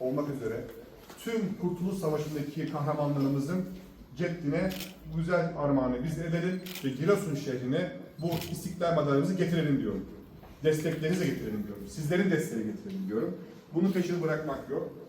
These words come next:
Milli Savunma Bakanlığımıza siz Giresunlar adına bu madalyanın gelmesiyle ilgili resmi başvuruyu yaptım. Evraklarımızla birlikte. Yani Milli Savunma Bakanı'nın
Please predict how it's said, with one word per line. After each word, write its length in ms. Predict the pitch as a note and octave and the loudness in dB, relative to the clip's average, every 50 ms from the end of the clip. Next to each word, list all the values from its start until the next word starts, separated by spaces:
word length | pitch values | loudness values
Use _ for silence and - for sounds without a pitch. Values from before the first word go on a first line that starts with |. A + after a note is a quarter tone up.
| - - - | -18 -14 -12
Milli 200 | E3+ F#3 F#3+ - | -6 -4 -2 -2
Savunma 380 | - G3 G3+ G3 G3+ G3+ G3+ G3 | 0 0 0 0 2 2 4 4
Bakanlığımıza 800 | F#3+ F#3+ F3+ D#3+ D3+ C#3+ C#3 C#3 C3+ B2 B2 D#3+ F3+ F#3 F3+ - | 2 2 2 2 2 2 2 2 0 0 0 -2 -2 -2 -4 -6
siz 300 | - G3+ G3+ F3 D3+ D3 | -4 -4 -2 -2 -2 -2
Giresunlar 440 | E3 F#3 G#3 G#3 F#3 F3+ E3+ D#3 C#3+ | 2 4 6 6 4 4 0 0 0
adına 440 | C#3 C3+ - D3+ F#3 G3+ G3 - - - - - E3+ | 0 0 0 0 0 -2 -2 -4 -8 -12 -14 -10 -6
bu 200 | F#3 G3+ F#3+ F3 - D#3 | -4 -4 -4 -4 -6 0
madalyanın 540 | D#3+ D#3+ D#3+ E3+ D#3+ D#3 D#3 D3+ D#3 D3 C#3+ | 0 2 4 4 4 4 4 2 0 0 4
gelmesiyle 540 | E3+ F3 F3 F3+ F3+ - - E3 D#3+ D#3+ E3 | 4 4 4 4 2 0 0 0 0 0 0
ilgili 180 | D#3 D3 D3 | 0 0 2
resmi 340 | F3 F#3 F#3 F#3 - F3 F3 | 2 2 2 2 0 0 2
başvuruyu 380 | F3 F3+ F3 - F#3+ G3 G#3 F#3+ | 4 2 2 2 0 0 2 4
yaptım. 280 | F3 E3+ - - - - - D3+ D#3 | 4 2 2 0 -4 -4 -4 -2 0
Evraklarımızla 520 | F3 E3 E3+ - E3+ E3 E3+ D#3+ D#3+ C#3+ | 0 0 0 0 -2 0 0 2 2 2
birlikte. 300 | C3 A#2+ - - - - - - - - - - - - - - - - - - - - - - - - _ - | 0 0 -2 -4 -8 -12 -14 -14 -16 -16 -18 -18 -20 -20 -20 -20 -20 -20 -20 -20 -20 -20 -20 -20 -20 -20 _ -8
Yani 160 | C#3+ C#3 C#3+ | -6 -6 -4
Milli 180 | F3+ F#3 F#3+ F#3 | -4 -4 -4 -4
Savunma 360 | F#3 F#3+ F3+ F3+ E3+ E3+ D#3+ | -2 0 0 0 0 0 -2
Bakanı'nın 300 | D#3+ D#3 D#3+ D#3 D#3+ | -2 -2 -2 -2 -4